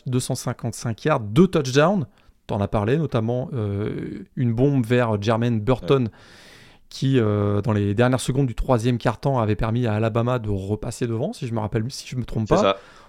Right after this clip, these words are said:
Speaker 1: On s'est
Speaker 2: Ouais.
Speaker 1: dit à ce moment-là que peut-être, euh, ben, le Texas avait laissé s-, passer sa chance. Finalement, très clairement, Quinn Ewers était dans un grand jour et l'équipe de Texas était en pleine confiance. Mais si on revient sur Jalen Milroe, c'est vrai que,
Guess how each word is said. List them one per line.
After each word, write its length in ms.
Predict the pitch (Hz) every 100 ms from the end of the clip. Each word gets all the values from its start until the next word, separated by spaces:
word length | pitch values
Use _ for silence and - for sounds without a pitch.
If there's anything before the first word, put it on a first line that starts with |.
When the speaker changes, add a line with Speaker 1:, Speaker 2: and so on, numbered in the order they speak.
| -
Speaker 1:
On 40 | 123
s'est 160 | -
Speaker 2:
Ouais. 60 | 123
Speaker 1:
dit 80 | 143
à 60 |
ce 160 | 123 -
moment-là 400 | 135 131 143 151
que 140 | -
peut-être, 560 | 127 135 131 151 151 -
euh, 180 | 113 110
ben, 360 | 110 107 104
le 120 | 101 104
Texas 460 | - 120 147 135
avait 120 | 110
laissé 220 | 110 104 117
s-, 160 | - - -
passer 240 | 113 127
sa 140 | -
chance. 300 | 113 170 247
Finalement, 540 | - 175 147 143 143 135 - - - - - -
très 140 | -
clairement, 260 | 127 120 123
Quinn 360 | - - 147 127
Ewers 220 | 123 131 -
était 180 | 110
dans 200 | 113 104
un 80 | 139
grand 180 | 107 113
jour 240 | 113 127 -
et 120 | 202
l'équipe 320 | 143 123 139
de 140 | 120 110
Texas 460 | 123 - 120 - -
était 260 | 143 - 117
en 120 | 101
pleine 200 | - 127
confiance. 560 | 117 123 - 156 196 - - - - - - - - _ -
Mais 100 | 107
si 140 | -
on 60 | 120
revient 200 | 123 147
sur 200 | - 117
Jalen 280 | 113 113 117
Milroe, 680 | 113 110 107 110 151 208
c'est 240 | - - 113
vrai 260 | 107 139
que, 440 | 156 - 135 143